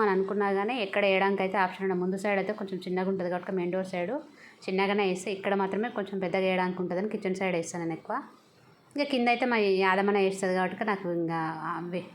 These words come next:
కింద వేయడానికి కూడా నాకు ఆప్షన్ లేదు. ఏ, మా హస్బెండ్ అయితే పూజ కూడా వేసేసిండు, ఇక్కడ నేనేం చేయలేదు. ఈరోజు అయితే మా వారే చేసిండు అన్నట్టు. ఈరోజే కాదు, ఏ రోజైనా మా వారే చేస్తాడు. ఎప్పుడో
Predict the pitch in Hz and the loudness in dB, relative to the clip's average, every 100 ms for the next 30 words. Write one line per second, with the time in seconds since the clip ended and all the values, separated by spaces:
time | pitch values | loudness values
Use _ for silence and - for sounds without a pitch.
0 | - 208 202 196 196 196 202 196 185 170 | -8 -2 2 4 4 2 2 0 0 -2
1 | - 190 170 170 302 311 - - - - | -2 -2 0 0 -2 -6 -16 -20 -20 -20
2 | - 175 180 - - 196 196 180 165 190 | -14 -10 -10 -12 -6 0 4 2 2 0
3 | 196 190 185 180 180 185 170 180 170 180 | 2 0 -2 0 2 2 0 -2 -4 -4
4 | 190 175 170 170 180 170 165 202 247 - | -2 -2 0 0 0 0 0 -2 -6 -8
5 | 175 165 165 165 185 160 165 170 175 170 | -4 0 0 -2 -4 -2 -2 0 0 -2
6 | 170 160 165 156 247 - - - - - | -4 -6 -6 -8 -10 -12 -20 -20 -20 -20
7 | _ _ - _ _ _ - 175 165 185 | _ _ -20 _ _ _ -6 -4 0 2
8 | 226 208 180 180 180 185 196 180 165 165 | 2 2 2 2 2 2 2 2 2 2
9 | 180 170 170 175 170 180 | 2 0 -2 -4 -4 -2